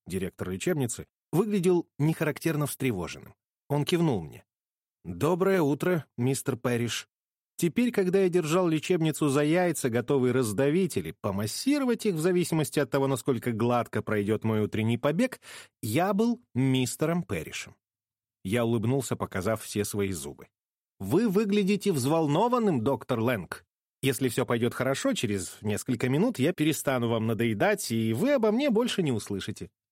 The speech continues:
Доктор Лэнг заерзал на стуле. "Что ж, э, хорошо. Мы считаем, что произошедшее между вами и нашим врачом — очень серьезное дело.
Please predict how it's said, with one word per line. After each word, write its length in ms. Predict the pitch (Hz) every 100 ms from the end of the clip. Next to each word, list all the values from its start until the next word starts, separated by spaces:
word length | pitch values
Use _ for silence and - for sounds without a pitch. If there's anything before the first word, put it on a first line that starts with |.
| _ _ -
Доктор 420 | 117 107 - 101
Лэнг 420 | 101 120 117 - _ _
заерзал 600 | 92 107 101 104 90 92
на 100 | 92
стуле. 440 | 87 - 78 - - _ _ _ _ _ -
"Что 200 | - 131
ж, 240 | - -
э, 180 | 98 85
хорошо. 640 | - 101 92 - 226 240 147 -
Мы 400 | 82 85 113 220
считаем, 440 | 240 285 277 277 254
что 220 | - 226
произошедшее 800 | 202 208 185 - 202 180 180 175
между 280 | 160 127 143
вами 360 | 156 156 151
и 40 | 156
нашим 380 | 156 - 165
врачом — 960 | 156 170 - - 226 202 135 107 - 90
очень 400 | 110 143 - 180
серьезное 720 | - 226 220 220 190 220 226
дело. 380 | 190 107 80